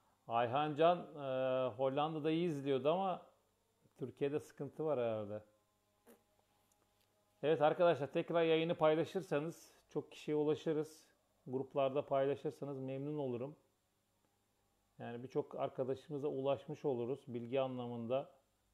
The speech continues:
Herkes sorularını sorabilir. Soruları da zaten ara ara alacağız konunun içinde. Hayırlı akşamlar arkadaşlar, hoş geldiniz. Tuncay abi gelmedi ama dur bakalım.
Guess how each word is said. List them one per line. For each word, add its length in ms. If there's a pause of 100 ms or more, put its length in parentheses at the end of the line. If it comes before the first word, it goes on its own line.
Herkes 600 (100)
sorularını 600
sorabilir. 680 (1000)
Soruları 580
da 80
zaten 500 (160)
ara 160
ara 240
alacağız 640
konunun 400
içinde. 560 (3250)
Hayırlı 280
akşamlar 400
arkadaşlar, 540
hoş 180
geldiniz. 440 (2250)
Tuncay 400
abi 200
gelmedi 520
ama 200
dur 160
bakalım. 400